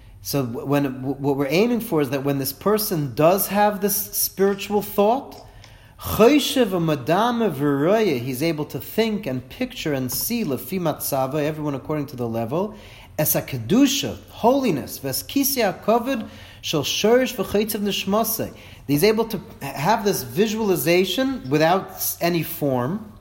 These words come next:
of God's throne of glory where your soul comes from.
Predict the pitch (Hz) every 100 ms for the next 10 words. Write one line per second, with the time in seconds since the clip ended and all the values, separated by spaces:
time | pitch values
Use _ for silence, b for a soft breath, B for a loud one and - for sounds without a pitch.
0 | - B B B - 180 127 175 196 208
1 | - 208 175 131 147 151 170 147 147 135
2 | 131 - 185 185 185 151 139 120 - 131
3 | 160 233